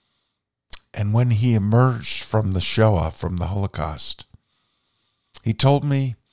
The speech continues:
he wanted to return to his studies and become this architect, but he felt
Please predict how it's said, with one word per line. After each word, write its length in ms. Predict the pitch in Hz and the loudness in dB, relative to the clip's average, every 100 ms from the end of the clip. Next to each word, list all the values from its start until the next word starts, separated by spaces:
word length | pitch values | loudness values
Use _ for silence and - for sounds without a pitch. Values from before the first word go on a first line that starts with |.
| _ _ _ _ _ _ _ | _ _ _ _ _ _ _
he 240 | _ 113 101 | _ -6 -4
wanted 440 | 98 120 156 151 | 2 2 2 0
to 140 | 120 | -2
return 560 | 117 107 - 110 117 131 | -2 -2 0 2 4 2
to 180 | 123 110 | 0 -2
his 100 | 95 | -2
studies 680 | - - 123 110 92 76 92 | -2 0 0 0 -2 -4 -6
and 180 | 85 | -4
become 440 | 90 87 110 120 117 | -6 -4 -2 0 0
this 220 | 104 - | 0 2
architect, 680 | 110 127 113 104 95 90 - _ _ _ _ | 0 0 -2 0 0 0 -6 _ _ _ _
but 140 | 110 104 | 0 2
he 80 | |
felt 600 | 98 - 147 147 131 - | 0 4 4 4 0 -8